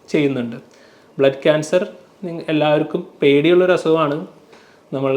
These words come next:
സിനിമകളിൽ കാണുന്ന പോലെ മൂക്കിൽ കൂടെ ബ്ലഡ് വന്നു, ബ്ലഡ് ക്യാൻസർ ഡയഗ്നോസ് ആയി, ഏഹ്, അതോടുകൂടി ആ നായക കഥാപാത്രം അല്ലെങ്കിൽ നായിക കഥാപാത്രത്തിൻ്റെ ജീവിതം അതോടുകൂടി അവസാനിക്കുന്നു എന്നുള്ളതാണ് ഒക്കെയുള്ളൊരു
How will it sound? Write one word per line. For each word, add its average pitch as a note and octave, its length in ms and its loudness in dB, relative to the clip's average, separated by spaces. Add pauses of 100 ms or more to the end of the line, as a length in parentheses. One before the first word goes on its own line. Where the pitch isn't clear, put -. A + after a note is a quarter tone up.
സിനിമകളിൽ C#3+ 560 2
കാണുന്ന D3+ 420 2
പോലെ D3+ 280 2 (600)
മൂക്കിൽ C#3+ 300 -4
കൂടെ D3+ 180 0
ബ്ലഡ് D3 360 0
വന്നു, D3 220 -2 (500)
ബ്ലഡ് C#3 240 0
ക്യാൻസർ C#3+ 340 0
ഡയഗ്നോസ് D3 440 0
ആയി, C#3+ 220 2 (640)
ഏഹ്, C#3 320 -6 (160)
അതോടുകൂടി D#3+ 480 4
ആ D#3+ 120 6 (360)
നായക D#3 340 2
കഥാപാത്രം D#3+ 400 2
അല്ലെങ്കിൽ D#3+ 260 -4
നായിക D3+ 280 0
കഥാപാത്രത്തിൻ്റെ D#3 720 0
ജീവിതം D#3 260 2
അതോടുകൂടി D3+ 420 0
അവസാനിക്കുന്നു D3 560 -2
എന്നുള്ളതാണ് D3+ 480 2 (680)
ഒക്കെയുള്ളൊരു D3+ 580 2